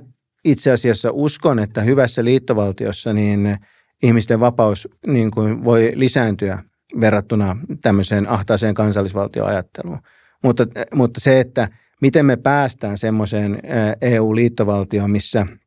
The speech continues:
me ei tavallaan kriisien kautta pikkuhiljaa ajauduta johonkin rakenteisiin, vaan, vaan me tehdään, niin käydään avoin poliittinen keskustelu siitä, millaiset rakenteet me halutaan,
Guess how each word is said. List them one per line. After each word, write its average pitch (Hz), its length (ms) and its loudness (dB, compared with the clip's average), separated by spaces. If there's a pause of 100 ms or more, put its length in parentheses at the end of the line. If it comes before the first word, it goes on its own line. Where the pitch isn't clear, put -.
(500)
me 123 100 6
ei 123 60 4
tavallaan 117 360 2
kriisien 131 500 2
kautta 113 280 -2
pikkuhiljaa 117 680 2
ajauduta 117 480 2
johonkin 107 360 -2
rakenteisiin, 101 720 -4
vaan, 98 340 -2 (480)
vaan 104 400 2 (400)
me 127 220 2 (260)
tehdään, 117 380 2
niin 113 340 -2
käydään 117 320 2
avoin 120 360 2
poliittinen 117 440 2
keskustelu 110 560 -2
siitä, 117 260 0
millaiset 110 320 0
rakenteet 120 500 0
me 131 80 -2
halutaan, 117 440 -2